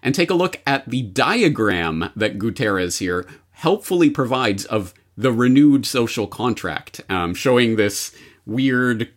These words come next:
kind of circular diagram of private sector, individual, state institutions, civil society, and the ways they're going to input into this renewed social contract. W-, uh, total nonsense, total just utter meaningless blather.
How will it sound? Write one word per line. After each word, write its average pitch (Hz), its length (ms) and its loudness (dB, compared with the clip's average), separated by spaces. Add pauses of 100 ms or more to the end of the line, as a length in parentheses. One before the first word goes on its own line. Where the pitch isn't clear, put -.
(140)
kind 120 180 0
of 98 100 -2
circular 131 560 0
diagram 110 520 0
of 98 80 -4
private 123 400 0
sector, 113 600 0
individual, 113 680 2
state 120 300 -2
institutions, 110 640 -4
civil 110 220 0
society, 104 680 -2
and 92 120 -2
the 92 40 -2
ways 98 300 0
they're 98 160 -2
going 98 160 0
to - 140 -4
input 113 280 -2
into 101 200 -4
this 101 320 -6 (300)
renewed 120 540 4
social 120 380 -2
contract. 104 560 -4 (340)
W-, - 200 -10
uh, - 340 -16 (120)
total 220 340 2
nonsense, 135 560 2
total 156 480 0
just 120 320 -6 (180)
utter 131 300 0
meaningless 117 640 2
blather. 95 600 -2